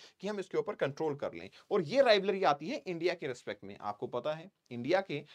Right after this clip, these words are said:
अंडमान निकोबार रीजन आपके स्ट्रेट of मलाक्का के काफी क्लोज है,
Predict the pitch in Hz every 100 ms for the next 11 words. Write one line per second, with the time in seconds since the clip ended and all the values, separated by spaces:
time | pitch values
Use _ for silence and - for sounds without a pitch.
0 | - 147 170 202 240 202 190 185 180 156
1 | 185 135 139 - _ - 156 - 156 185
2 | - - 269 277 269 170 160 165 185 240
3 | 185 175 208 - 131 104 123